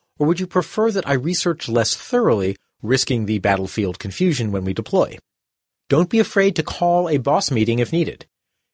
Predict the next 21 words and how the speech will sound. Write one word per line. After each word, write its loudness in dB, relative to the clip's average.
You 0
may 0
be 2
the 0
mastermind 0
doing 2
the 0
work 0
of -6
world 0
domination, 0
but -4
your 4
bosses 2
still 2
think -4
that -6
you're 0
just -2
their 2
pawn. -2